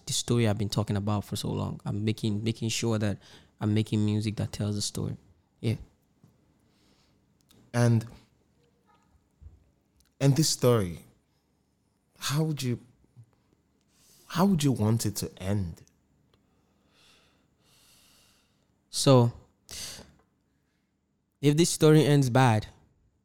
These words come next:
Speaker 1: it's not the ending.
Speaker 2: If,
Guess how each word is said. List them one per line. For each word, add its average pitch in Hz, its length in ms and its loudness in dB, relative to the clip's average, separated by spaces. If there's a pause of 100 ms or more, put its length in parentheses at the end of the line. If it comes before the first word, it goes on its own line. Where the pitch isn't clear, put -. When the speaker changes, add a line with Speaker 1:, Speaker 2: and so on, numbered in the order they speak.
(720)
Speaker 1:
it's - 180 -2
not 123 140 4
the - 100 0
ending. 110 320 2 (1300)
Speaker 2:
If, 117 140 -6